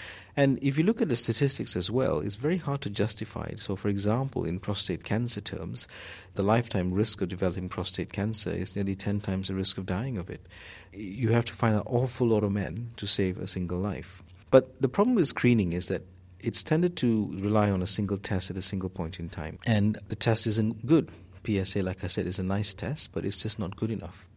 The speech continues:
And so a lot of our work, a lot of work of others, is actually trying to do two things. Define what is the right time point to pick it up, and secondly, trying to get a better test to pick it up.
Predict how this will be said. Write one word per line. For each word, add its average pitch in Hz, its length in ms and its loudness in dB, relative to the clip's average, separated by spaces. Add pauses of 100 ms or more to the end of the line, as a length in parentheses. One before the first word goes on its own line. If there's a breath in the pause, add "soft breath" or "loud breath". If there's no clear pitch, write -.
(420 loud breath)
And 98 140 0
so 104 200 4
a 98 80 6
lot 107 100 6
of 95 100 2
our 95 200 4
work, 101 360 2
a 95 40 -4
lot 92 120 0
of 92 80 -4
work 90 200 -2
of 80 100 -4
others, 98 360 -4
is 101 160 -2
actually 92 240 -4
trying 95 300 -2
to 95 80 -6
do 95 160 -2
two - 180 -8
things. - 420 -4 (320 loud breath)
Define 110 680 0 (440 loud breath)
what 104 400 0
is - 140 -2
the 101 100 0
right 101 280 0
time 110 300 0
point 90 300 -4
to 85 60 -6
pick - 200 -10
it - 80 -6
up, - 140 -6 (100)
and 95 160 -4
secondly, 92 640 -4
trying 101 240 -2
to 98 60 -4
get 95 140 -2
a 92 40 -4
better 92 320 -6
test - 320 -4
to - 60 -12
pick - 180 -12
it - 80 -10
up. - 80 -14